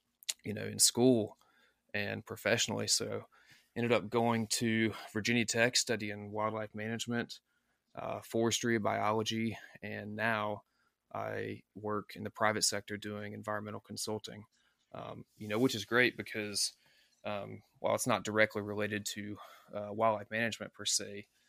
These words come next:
um, I do get to spend a lot of time outdoors, get to travel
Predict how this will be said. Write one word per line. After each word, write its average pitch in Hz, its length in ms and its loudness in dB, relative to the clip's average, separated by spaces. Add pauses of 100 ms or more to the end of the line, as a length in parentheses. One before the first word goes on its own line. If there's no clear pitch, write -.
(360)
um, 107 420 -8 (180)
I 110 60 0
do 110 140 4
get 104 160 4
to - 40 -2
spend 104 200 -2
a 104 40 -4
lot 104 100 4
of 104 60 2
time 110 180 -2
outdoors, 104 460 2
get 98 120 -6
to 107 80 -8
travel 104 500 -4